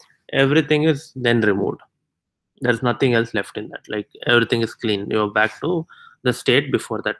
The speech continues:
build, right? There's no, the, no build can affect the environment, basically. Which is a good thing, but at the same time, the build time also has to be fast enough. We cannot always say that, you know, we cannot go with a slower build. So for that, what we can do is,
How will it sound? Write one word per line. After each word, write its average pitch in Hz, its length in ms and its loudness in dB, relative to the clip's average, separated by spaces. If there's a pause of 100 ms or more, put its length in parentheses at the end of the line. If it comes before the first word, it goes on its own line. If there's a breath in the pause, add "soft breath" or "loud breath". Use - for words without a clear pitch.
build, - 200 -14
right? 139 220 -2
There's 123 180 2
no, 127 380 2
the, 120 180 2 (520 loud breath)
no 143 240 8
build 151 280 6
can 139 160 4
affect 123 300 2
the 131 100 4
environment, 101 560 0
basically. - 480 -12 (1300 soft breath)
Which 139 140 2
is 143 100 6
a 147 80 6
good 165 260 4
thing, 160 220 2
but 143 100 4
at 131 100 -2
the 135 120 0
same 143 280 0
time, 147 220 0
the 131 80 2
build 135 320 2
time 127 220 2
also 110 240 0
has 120 220 0
to - 100 -20
be 165 320 -6 (120)
fast - 320 0
enough. 101 240 -6
We 117 60 -6
cannot 117 300 -2 (160)
always 113 380 0
say 110 280 0
that, 107 160 0
you 110 80 -2
know, 117 420 -2
we 113 60 -4
cannot 117 320 2 (140)
go 120 180 4
with 113 160 0
a 117 60 -6
slower 104 440 -4
build. 104 140 -8 (800 loud breath)
So 135 140 2
for 135 200 4
that, 151 220 6
what 139 240 4
we 139 80 0
can 135 240 0
do 131 240 0
is, 131 320 -4